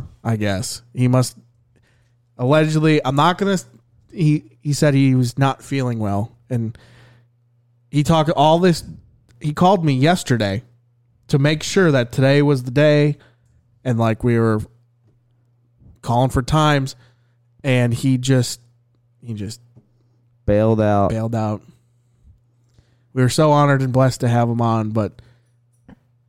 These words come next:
Speaker 2: Dude's probably live
Speaker 1: And
Speaker 2: on
Speaker 1: then
Speaker 2: TikTok right now.
Speaker 1: He probably is.
Speaker 2: <laughs>
Speaker 1: He goes by the C-, the nascar, the C E O of nascar TikTok, which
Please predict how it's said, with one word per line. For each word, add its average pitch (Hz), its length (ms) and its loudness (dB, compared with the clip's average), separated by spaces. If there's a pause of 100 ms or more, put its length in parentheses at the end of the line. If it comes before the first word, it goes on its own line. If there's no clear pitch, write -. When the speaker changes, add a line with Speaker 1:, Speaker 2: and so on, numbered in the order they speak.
(180)
Speaker 2:
Dude's 113 240 0
probably 107 220 0
live 98 280 0
Speaker 1:
And - 80 2
Speaker 2:
on - 40 2
Speaker 1:
then 156 200 2
Speaker 2:
TikTok 98 280 -2
right 92 160 0
now. 98 220 0
Speaker 1:
He - 60 2
probably 110 340 -2
is. 107 120 -4 (560)
Speaker 2:
<laughs> - 240 -2 (320)
Speaker 1:
He 160 80 4
goes 151 240 2
by 135 160 2
the 120 100 0
C-, - 240 -6
the 143 180 -2
nascar, 127 840 0
the 135 100 -4
C 160 420 -2
E 147 60 4
O 139 520 2
of 127 160 -2
nascar 120 640 -2
TikTok, 110 600 -8
which 120 200 -4